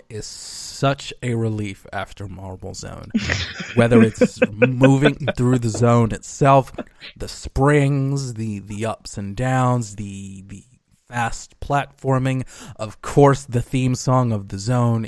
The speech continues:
It's, it is absolutely made to be a reward after Marble Zone. It, it most certainly is. Uh, the visuals of the zone, I didn't even mention that, but I'm really, really glad. I'm, I'm overjoyed that you made it through.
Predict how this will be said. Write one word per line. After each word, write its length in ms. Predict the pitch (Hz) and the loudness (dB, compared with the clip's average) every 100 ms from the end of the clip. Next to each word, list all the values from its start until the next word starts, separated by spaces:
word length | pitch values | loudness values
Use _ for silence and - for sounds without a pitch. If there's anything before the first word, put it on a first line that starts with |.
| 104 | -10
It's, 320 | 107 - - - - - _ - | -18 -18 -18 -20 -20 -20 _ 0
it 140 | 160 | 6
is 380 | 175 165 131 113 131 | 8 8 6 -2 2
absolutely 840 | 139 127 - 123 123 107 107 101 | 2 2 0 2 4 2 -4 -6
made 280 | 107 101 - | -8 -8 -8
to 120 | 107 | -6
be 220 | 104 101 | -4 -4
a 140 | 101 | -6
reward 480 | 101 101 101 95 95 | -6 -8 -8 -8 -10
after 360 | 92 95 - 98 | -12 -12 -14 -14
Marble 420 | 87 87 - - | -12 -14 -16 -16
Zone. 260 | - - 80 | -16 -16 -18
It, 140 | - | -14
it 140 | 107 - | -14 -8
most 260 | 117 110 | -8 -8
certainly 520 | - 147 113 104 98 90 | 2 4 4 -4 -12 -12
is. 280 | 67 - - - | -12 -14 -14 -4
Uh, 100 | 143 | -4
the 160 | 135 139 | 2 6
visuals 440 | 208 233 196 143 | 6 8 6 6
of 160 | 165 131 | 2 0
the 80 | 117 | -2
zone, 360 | 151 240 135 | 2 4 4
I 100 | 110 | 0
didn't 160 | 131 147 | -4 -6
even 240 | 127 110 | -6 -4
mention 320 | 165 277 110 | -4 -4 -10
that, 240 | 95 - - - - - - | -12 -14 -18 -20 -20 -20 -2
but 300 | 127 - - | -2 -2 -4
I'm 520 | 123 127 123 117 113 - 110 | 0 2 2 0 -2 -6 -10
really, 600 | 107 110 131 127 120 110 | -8 4 6 6 4 0
really 360 | 101 107 98 92 | -4 -6 -6 -8
glad. 380 | 95 87 82 | -10 -10 -12
I'm, 240 | 92 98 95 | -12 -10 -10
I'm 180 | 104 107 - 156 | -10 -10 -2 10
overjoyed 1120 | 196 185 180 123 - 113 147 143 113 92 - - _ _ _ - 123 | 10 12 6 2 -8 4 8 8 6 0 -12 -20 _ _ _ -12 -6
that 200 | 120 117 | -6 -4
you 160 | 117 | -4
made 280 | 117 110 104 | -2 -2 -4
it 120 | - | -12
through. 400 | - 87 69 76 | -18 -18 -16 -16